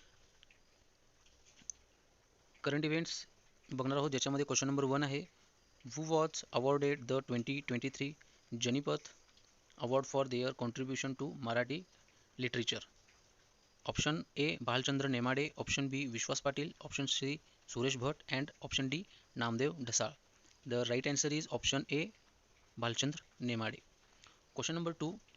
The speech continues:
which Indian scientist was selected as a fellow of the Royal Society in twenty twenty-three? ऑप्शन ए गगनदीप कंग, ऑप्शन बी टेसी थॉमस, ऑप्शन सी रघुनाथ म्हैसळकर,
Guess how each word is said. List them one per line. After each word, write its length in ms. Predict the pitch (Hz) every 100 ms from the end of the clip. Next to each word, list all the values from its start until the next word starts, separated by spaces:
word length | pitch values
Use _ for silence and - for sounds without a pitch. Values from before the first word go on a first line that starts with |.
| _ - 120 143
which 260 | 180 180
Indian 300 | 170 170 160
scientist 460 | 143 131 160 - 131
was 240 | 131 -
selected 500 | 143 - 156 - 139
as 140 | 135 143
a 0 | 131
fellow 240 | 123 135 - _ -
of 120 | 135
the 120 | 135 131
Royal 240 | 123 139
Society 420 | 139 123 135 135
in 60 | 156 131
twenty 240 | 120 135
twenty-three? 440 | 131 123 123 - - - - - - - -
ऑप्शन 280 | 117 - 151
ए 140 | 156 156 120
गगनदीप 340 | 117 131 143 -
कंग, 160 | 131 156 - -
ऑप्शन 320 | 143 - 135
बी 180 | 131 147 - - -
टेसी 220 | 123 113 139
थॉमस, 400 | 131 139 156 - -
ऑप्शन 260 | - 123
सी 240 | 113 143 175 - - -
रघुनाथ 400 | 123 147 165 165 - - _ -
म्हैसळकर, 600 | 120 113 110 139 139 147